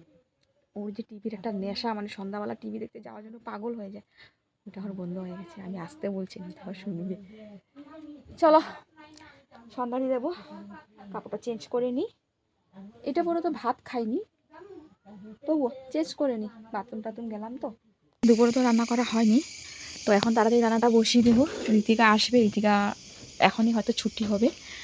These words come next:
তাড়াতাড়ি খেয়ে মেয়ে ঘুমিয়ে গেলে আবার সকালবেলা আবার স্কুল যেতে হবে।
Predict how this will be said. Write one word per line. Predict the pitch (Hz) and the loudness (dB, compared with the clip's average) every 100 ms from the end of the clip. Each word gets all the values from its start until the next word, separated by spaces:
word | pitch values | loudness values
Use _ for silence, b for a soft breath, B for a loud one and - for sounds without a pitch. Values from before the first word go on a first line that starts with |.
| B B B B - | B B B B 2
তাড়াতাড়ি | 214 202 208 | 6 8 6
খেয়ে | 220 - 220 | 6 6 6
মেয়ে | 220 220 | 8 8
ঘুমিয়ে | 208 208 214 | 8 8 8
গেলে | 208 220 349 | 8 6 4
আবার | 208 196 190 | 2 4 6
সকালবেলা | 190 202 202 196 196 190 - B B B B B B - | 6 4 4 4 4 2 -4 B B B B B B 6
আবার | 196 | 8
স্কুল | 202 - - 247 | 8 4 10 12
যেতে | 208 190 | 12 6
হবে। | 196 190 | 0 0